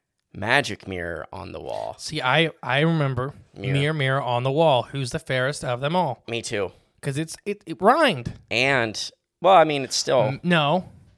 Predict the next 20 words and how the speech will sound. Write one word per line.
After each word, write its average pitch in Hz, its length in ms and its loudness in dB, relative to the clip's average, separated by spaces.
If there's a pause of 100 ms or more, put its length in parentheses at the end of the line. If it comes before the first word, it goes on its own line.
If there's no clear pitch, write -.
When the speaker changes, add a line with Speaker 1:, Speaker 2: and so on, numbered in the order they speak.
(500)
Speaker 2:
"Magic 147 400 -2
mirror 127 360 -2
on 120 220 0
the 147 80 -4
wall, 117 540 0
who's 127 160 -4
the 131 100 -4
fairest 117 480 -4
of 117 160 -6
them 117 140 -8
all?" 120 100 -4
Does 117 240 -10
not 135 320 -2
sound, 135 440 -6
it 151 120 -10
does 190 280 0
rhyme 147 260 2
Speaker 1:
rhyme, 147 140 4
Speaker 2:
technically, 123 360 -2
Speaker 1:
yeah. 120 240 -2